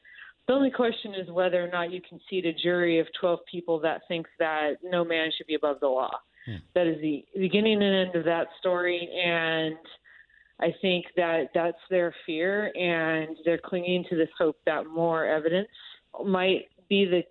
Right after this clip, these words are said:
Speaker 1: key here, because right now they've been backed into a corner by the January sixth committee that's, like, made it very clear that not prosecuting Trump is sending a signal that says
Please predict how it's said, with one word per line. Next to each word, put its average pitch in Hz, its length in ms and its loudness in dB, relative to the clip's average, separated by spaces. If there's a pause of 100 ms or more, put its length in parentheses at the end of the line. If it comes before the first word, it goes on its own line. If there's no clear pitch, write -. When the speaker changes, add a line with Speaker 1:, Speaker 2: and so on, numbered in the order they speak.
(120)
Speaker 1:
key 208 400 0
here, 262 300 4
because 175 340 0
right 175 260 0
now 175 320 -2
they've 175 220 0
been 170 180 -2
backed 156 380 -4
into 151 220 -14
a - 20 -10
corner 180 400 -6
by 160 140 0
the 147 100 0
January 147 480 0 (100)
sixth - 180 -2 (100)
committee 170 480 2
that's, 147 260 0
like, 156 220 0
made 165 160 4
it 156 80 2
very 165 280 0
clear 170 380 2
that 147 300 -2 (340)
not 196 320 -2
prosecuting 185 720 -6 (100)
Trump 165 240 -10
is 190 400 0
sending 170 540 0 (480)
a 202 160 2
signal 294 360 4
that 202 180 2 (100)
says 175 500 2